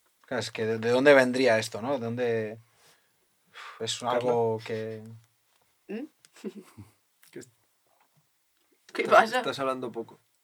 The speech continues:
Speaker 3: Oh, joder, es que es mi hora de comer.
Speaker 2: Ah, perdón.
Speaker 3: Las cinco de la tarde, seis casi.
Speaker 1: <laughs> Bueno, quedan cuarenta segundos. Yo creo que hemos abarcado bastante bien el tema.
Speaker 2: Sí.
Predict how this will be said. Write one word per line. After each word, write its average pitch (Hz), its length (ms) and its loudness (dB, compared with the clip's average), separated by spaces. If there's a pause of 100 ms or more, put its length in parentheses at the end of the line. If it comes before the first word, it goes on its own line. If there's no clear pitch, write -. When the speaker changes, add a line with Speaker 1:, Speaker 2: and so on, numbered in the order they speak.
(160)
Speaker 3:
Oh, 175 100 -10
joder, 180 380 -4
es 180 100 -12
que 151 260 -14 (140)
es - 120 -16
mi 175 120 -6
hora 180 140 -6
de 165 120 -6
comer. 156 280 -10 (340)
Speaker 2:
Ah, 139 60 -2 (240)
perdón. 113 240 -14
Speaker 3:
Las 170 240 -2
cinco 175 240 -2
de 175 60 0
la 170 100 -2
tarde, 165 300 -8
seis 165 240 -14
casi. 156 240 -14 (160)
Speaker 1:
<laughs> 170 460 -8 (480)
Bueno, 123 240 4
quedan 135 200 6
cuarenta 127 300 6
segundos. 107 320 -4
Yo 110 80 -2
creo 120 100 0
que 120 80 -4
hemos 110 200 -4
abarcado 104 340 -2
bastante 107 300 -6
bien 104 120 -8
el 95 80 -14
tema. 117 160 -6
Speaker 2:
Sí. 117 240 -6